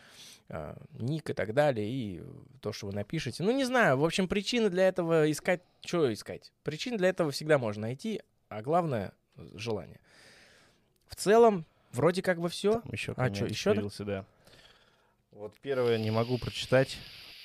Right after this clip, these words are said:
Speaker 2: Проклятое. А, «Спасибо за подкаст. Редко смотрю вас в лайве, но сегодня повезло. Успехов вам.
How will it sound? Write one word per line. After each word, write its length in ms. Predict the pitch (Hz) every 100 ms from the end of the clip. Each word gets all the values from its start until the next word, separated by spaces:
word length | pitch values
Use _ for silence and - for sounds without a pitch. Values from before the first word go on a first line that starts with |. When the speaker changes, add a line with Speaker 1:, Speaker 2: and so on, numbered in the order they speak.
| - -
Speaker 2:
Проклятое. 800 | 107 104 - 113 107 - 82 98 - - - 107 110
А, 360 | 101 98 98 98 - -
«Спасибо 500 | - 117 110 170 151
за 100 | 110
подкаст. 500 | 131 - 143 120 - -
Редко 440 | 107 107 139 - 120
смотрю 400 | 117 110 156 151
вас 260 | 101 -
в 200 | - 104
лайве, 440 | 110 110 98 90 92 -
но 120 | 104
сегодня 360 | - 117 139 123
повезло. 520 | 113 107 101 95 92 -
Успехов 540 | 98 - 147 123 98
вам. 220 | 104 92